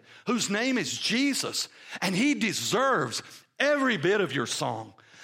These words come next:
He deserves that song that he placed in your heart. He deserves it to come out and just explode forth toward heaven. And stop worrying what the people around you think. So they sang this thing loud.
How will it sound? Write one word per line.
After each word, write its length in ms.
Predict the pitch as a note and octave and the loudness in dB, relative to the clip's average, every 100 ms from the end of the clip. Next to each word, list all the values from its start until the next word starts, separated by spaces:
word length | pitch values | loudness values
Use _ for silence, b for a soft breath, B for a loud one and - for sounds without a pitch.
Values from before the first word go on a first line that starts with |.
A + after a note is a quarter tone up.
| B | B
He 220 | - D#4 | 0 2
deserves 640 | C4+ A#3 D#3+ C4 C#4 B3+ A#3 | 2 0 2 2 2 2 0
that 200 | A3 - | 0 0
song 640 | - - C#4 C#4 A#3 E3 B B | -2 2 2 4 2 -2 B B
that 140 | - A3 | -2 2
he 160 | B3+ | 2
placed 460 | C4+ C4+ C#4 C4 - | 0 0 2 0 -2
in 180 | A3+ G#3 | 0 2
your 160 | G#3 | 2
heart. 440 | D#3 B3+ C#4+ A#3 - B B | 2 4 4 2 -4 B B
He 160 | C4+ D4 | 0 2
deserves 480 | C4+ D#3+ C4+ C#4+ | 2 2 4 4
it 140 | - - | 2 -2
to 100 | F3 | -2
come 300 | - C4 C#4 | 0 2 2
out 500 | E4 D4+ C#4 - - - B | 2 2 2 -2 -8 -14 B
and 160 | B A#3+ | B 0
just 280 | G#3+ B3+ - | 0 0 0
explode 760 | G#3+ - - - D4 C#4+ D4+ | -2 -2 -4 0 4 6 4
forth 500 | G#3+ - C#4 A#3 - | 0 0 2 2 0
toward 280 | - C4+ B3 | -2 2 2
heaven. 380 | - A#3 E3 A2 - B B B B | 2 0 0 -6 -12 B B B B
And 160 | B3 G#3+ | -2 0
stop 460 | - - C#4+ A3+ | 0 2 2 2
worrying 800 | B3 C4+ C4+ F3 C3 A#2+ - - - | 2 4 4 2 -2 -4 -8 -16 -10
what 180 | B2+ C#3 | -6 -6
the 80 | - | -6
people 340 | D3+ D3+ B2+ | -4 -2 -2
around 360 | A#2+ D3 D3+ B2+ | -2 -2 -2 -4
you 80 | |
think. 320 | - D#3+ E3+ - B | -4 -2 -2 -6 B
So 120 | - | -2
they 140 | D#3 F#3+ | 2 2
sang 380 | - D#3 D3+ D3 | 0 0 0 0
this 200 | D3 - | -2 -2
thing 240 | D#3+ C#3+ | -2 0
loud. 680 | B2 B2 D#3 E3+ B2 G2 | 0 2 2 0 0 -4